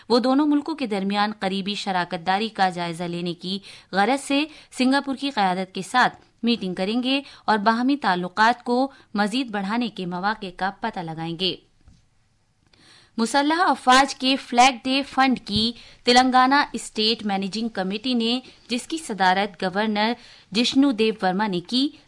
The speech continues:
سابق فوجیوں اور ان کے کنبے کے ارکان کے لیے مالی امداد کی اسکیموں کو منظوری دے دی ہے۔ اس موقع پر اظہار خیال کرتے ہوئے گورنر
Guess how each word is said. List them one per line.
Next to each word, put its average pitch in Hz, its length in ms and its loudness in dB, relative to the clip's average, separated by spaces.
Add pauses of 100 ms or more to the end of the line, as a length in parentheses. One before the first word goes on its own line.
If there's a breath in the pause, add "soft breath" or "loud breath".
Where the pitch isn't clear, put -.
(180)
سابق 247 380 4
فوجیوں 294 420 2
اور 202 160 0
ان 180 140 -4
کے 226 160 -6 (100)
کنبے 196 300 0
کے 214 180 -4
ارکان 190 420 -2
کے 233 140 -6
لیے 226 220 -2
مالی 180 400 -2
امداد 175 480 -2
کی 196 100 -8
اسکیموں 208 500 -6
کو 226 320 -4 (300 soft breath)
منظوری 226 440 0
دے 165 140 -6
دی 180 220 -6
ہے۔ 202 160 0 (360 soft breath)
اس 214 160 -2
موقع 208 360 0
پر 208 220 2
اظہار 196 320 0 (160)
خیال 185 260 0
کرتے 185 360 -8
ہوئے 196 280 -4
گورنر 190 440 -2